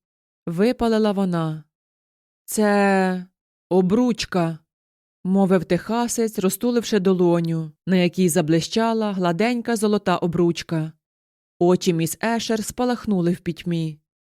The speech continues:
«То ви справді, то ви...» Хтось відчинив двері в коридор. «На добраніч», сказав Плат. «До зустрічі в магазині». Міс Ешер вибігла по сходах,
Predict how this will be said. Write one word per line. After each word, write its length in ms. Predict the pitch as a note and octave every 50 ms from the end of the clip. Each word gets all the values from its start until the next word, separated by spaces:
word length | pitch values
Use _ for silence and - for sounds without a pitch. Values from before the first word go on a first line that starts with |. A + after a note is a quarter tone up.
| _ _ _ _ -
«То 140 | - G3+
ви 240 | G3 F#3+ A3 A3+ A#3
справді, 1040 | A3+ - - - C#4 C#4+ C#4 C4+ B3 G#3 G#3 E3+ E3 G3 G3 F#3 F3+ F3 F3 E3+ E3 _ _ _ _ _ _ _ _ _ -
то 220 | B3 A#3 G#3+ G#3
ви...» 800 | G3+ F#3 G#3 A3 A3 G#3+ G#3+ G#3+ G#3+ G#3+ G#3 G#3 G3+ G3+ G3+ G3+ _ _ _ _ _ _ _ _ _ _ _ _ _ _ -
Хтось 320 | - - F#3+ F#3 F3+ - D#3+
відчинив 440 | F3 F3 - G3 F3+ F3 F3 D#3+
двері 320 | D#3+ F3 F3+ A3 A#3+ B3 A#3
в 80 | G3
коридор. 640 | - - A3 G3+ G3+ F#3 D#3+ F3+ E3+ D#3+ D#3 D#3 D3+ - _ _ _ _ _ _ _ _ _ -
«На 220 | - F3+ F#3+ F#3 F#3+
добраніч», 840 | F3 G#3+ G#3 G#3 C4 B3 A#3 G#3 F#3 F3 E3+ E3 - - - - _ _ _ _ _ _ _ _ _ _ -
сказав 500 | - - - F#3 F3+ D3+ E3+ F3 E3 D#3
Плат. 500 | - - F3 E3+ E3 D#3+ D#3+ - - _ _ _ _ _ _ -
«До 200 | F3+ F3 G3+ G3+
зустрічі 520 | E3+ F#3+ G3 F#3+ - G3+ G3 F#3+ - A3
в 40 | G#3+
магазині». 840 | G#3 G#3+ A3+ B3 B3 A3 G#3+ A#3 G#3+ F#3 F3 E3+ E3 D#3+ D#3 D3+ - _ _ _ _ _ _ _ _ _ _ _ _ _ _ _ -
Міс 300 | F3+ F#3 F#3+ F#3 - - -
Ешер 380 | G3 F#3+ F#3 F3+ - G3+ F#3 F#3
вибігла 420 | E3+ F#3+ F#3+ E3+ F3 F3 F3 E3+ D#3+
по 140 | - E3+
сходах, 720 | E3 - - G#3 G#3+ A3 A3+ G3 G3 F#3+ F#3 - - _